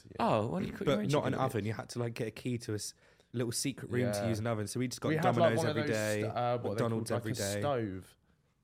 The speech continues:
Speaker 1: The little single,
Speaker 2: Yeah,
Speaker 1: do you know the
Speaker 2: like
Speaker 1: ones?
Speaker 2: a camping stove.
Speaker 1: Well, yeah, kind of, pretty much.
Speaker 3: Yeah, it was rough.
Speaker 1: It was prehistoric,
Speaker 2: Fuck
Speaker 1: yeah,
Speaker 2: that.
Speaker 1: it was
Speaker 3: But I had
Speaker 1: awful.
Speaker 3: some of the funniest memories in
Speaker 2: Yeah.
Speaker 3: halls.
Speaker 1: Mm.
Speaker 3: And also where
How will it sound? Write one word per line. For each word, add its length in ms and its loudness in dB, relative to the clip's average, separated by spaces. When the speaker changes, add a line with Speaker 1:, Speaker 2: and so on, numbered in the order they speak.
Speaker 1:
The 180 0
little 280 0
single, 680 -4
Speaker 2:
Yeah, 460 2
Speaker 1:
do 80 -12
you 20 -8
know 120 -6
the 80 -4
Speaker 2:
like 140 2
Speaker 1:
ones? 40 -4
Speaker 2:
a 80 -4
camping 340 0
stove. 420 -4
Speaker 1:
Well, 140 -10
yeah, 140 -8
kind 320 -12
of, 160 -12
pretty 160 -16
much. 340 -16
Speaker 3:
Yeah, 100 0
it 40 -2
was 120 -6
rough. 220 -4
Speaker 1:
It 80 -4
was 120 -4
prehistoric, 640 -6
Speaker 2:
Fuck 200 -10
Speaker 1:
yeah, 80 -12
Speaker 2:
that. 80 -6
Speaker 1:
it 40 -4
was 160 -6
Speaker 3:
But 240 4
I 120 6
had 160 6
Speaker 1:
awful. 80 -6
Speaker 3:
some 220 2
of 60 4
the 60 2
funniest 480 2
memories 600 -4
in 80 4
Speaker 2:
Yeah. 300 8
Speaker 3:
halls. 380 0
Speaker 1:
Mm. 180 -6
Speaker 3:
And 160 4
also 380 2
where 400 2